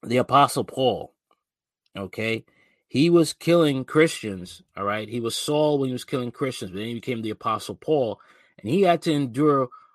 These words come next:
what Christians go through, all right? He had to live that life. All right? The apostle,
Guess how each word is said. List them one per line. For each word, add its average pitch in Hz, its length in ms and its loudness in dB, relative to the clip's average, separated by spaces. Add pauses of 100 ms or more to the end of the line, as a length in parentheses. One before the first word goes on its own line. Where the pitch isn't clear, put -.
what 117 160 -2
Christians 147 500 -2
go 104 240 -4
through, - 300 -14 (260)
all 92 100 -8
right? 113 300 -2 (2500)
He 131 120 -4
had 156 200 2
to 139 60 0
live 139 280 0
that 131 180 -2
life. 147 440 0 (2000)
All 101 120 -4
right? 95 300 -4 (680)
The - 60 -10
apostle, 151 520 4